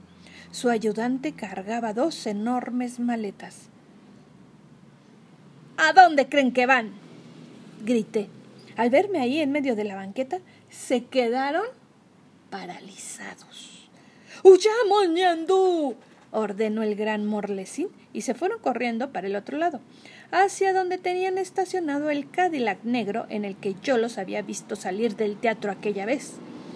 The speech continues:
Lo montaron y arrancaron a toda velocidad antes de que los pudiéramos alcanzar.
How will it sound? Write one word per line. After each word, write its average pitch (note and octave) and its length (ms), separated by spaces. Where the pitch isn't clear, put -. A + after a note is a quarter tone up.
Lo C4 240
montaron A#3+ 720
y C#4 120
arrancaron D4+ 720
a C4+ 80
toda D#4+ 340
velocidad B3 680
antes A#3+ 420
de G#3+ 120
que A3 120
los G#3 220
pudiéramos G3+ 760
alcanzar. F3 680